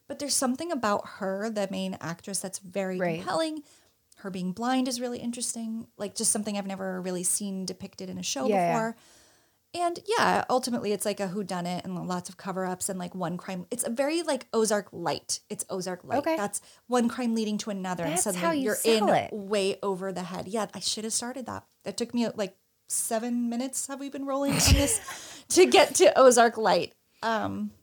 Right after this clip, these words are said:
Speaker 2: But basically, the way you've described this makes me think you might have liked the show with bangs.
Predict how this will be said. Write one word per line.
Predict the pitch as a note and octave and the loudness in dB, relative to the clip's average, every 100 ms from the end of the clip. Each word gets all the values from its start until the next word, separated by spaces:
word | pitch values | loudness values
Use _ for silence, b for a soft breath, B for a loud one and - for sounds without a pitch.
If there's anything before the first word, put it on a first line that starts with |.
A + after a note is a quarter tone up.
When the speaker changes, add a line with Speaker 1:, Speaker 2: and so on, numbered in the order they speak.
| _ _ _ _ - | _ _ _ _ -2
Speaker 2:
But | D4+ A#3+ | 0 2
basically, | D4 D#4+ G#4 - F#4 F4 | 2 2 -2 -2 0 2
the | F4 | 2
way | C#4 C4+ | 4 4
you've | B3+ C4 | 2 0
described | A#3 - - F#3 G3 | -4 -4 0 2 4
this | G#3+ G#3+ | 2 2
makes | G3 G3 G3+ - | 2 2 2 2
me | G#3+ | 0
think | F#3+ F#3+ F#3+ - | 2 0 -2 -2
you | F3+ | -4
might | E3 D#3 D#3+ | 0 0 0
have | D3+ | 0
liked | D#3 D#3 | 0 0
the | - | -6
show | D3+ D3 D3 | -4 0 0
with | C#3+ | -2
bangs. | D3 C3+ C3+ E3 - | -4 -2 -4 -6 -10